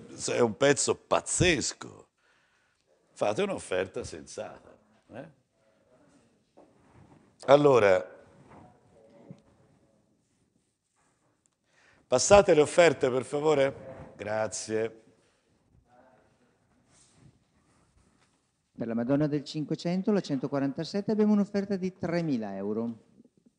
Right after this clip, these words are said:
Speaker 1: Tremila euro per quale? Ah, certo, certo. Una Madonna con bambino del cinque, di quel, un capolavoro come quello,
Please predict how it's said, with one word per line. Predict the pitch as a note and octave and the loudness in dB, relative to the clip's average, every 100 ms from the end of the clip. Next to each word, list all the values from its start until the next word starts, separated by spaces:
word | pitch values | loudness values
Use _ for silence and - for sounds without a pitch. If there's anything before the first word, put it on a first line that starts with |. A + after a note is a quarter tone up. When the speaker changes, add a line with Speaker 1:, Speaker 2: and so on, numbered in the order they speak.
| _ _ - _ - | _ _ -20 _ -20
Speaker 1:
Tremila | F2 F2+ F2 G2 C3+ A#2+ A2 | -18 -18 -18 -16 -14 -14 -12
euro | C#3 E3 D#3+ - | -12 -10 -12 -12
per | G#2 F#2+ _ | -16 -16 _
quale? | - D3+ E3+ F#3 F3 - - C3 B2+ B2+ - _ - - - _ _ | -12 -12 -12 -14 -16 -20 -20 -14 -14 -14 -20 _ -20 -20 -20 _ _
Ah, | - - A#2+ F2+ | -12 -6 -4 -6
certo, | - C#2 D2+ D#2 D2 _ - | -10 -14 -14 -16 -18 _ -20
certo. | - B1 B1+ - _ - _ _ _ _ _ _ _ - | -20 -18 -18 -20 _ -20 _ _ _ _ _ _ _ -20
Una | - D#3 | -10 -6
Madonna | F3 F3+ A3 G#3+ D#3 | -2 0 0 -2 -6
con | C3+ A#2 | -6 -4
bambino | A#2+ A2 A#2 A#2 F#2+ | -6 -6 -8 -8 -6
del | F#2 F2 | -6 -8
cinque, | - A2+ G2+ F2+ - D2+ | -10 -8 -8 -10 -10 -10
di | D2+ | -10
quel, | - E2+ - _ | -10 -12 -12 _
un | D#2+ | -20
capolavoro | D2 D#2+ F2 E2 G#2 F#2+ | -14 -10 -8 -6 -4 -6
come | D#2+ E2 E2 | -8 -14 -8
quello, | A2+ G#2 E2+ | -2 -2 -2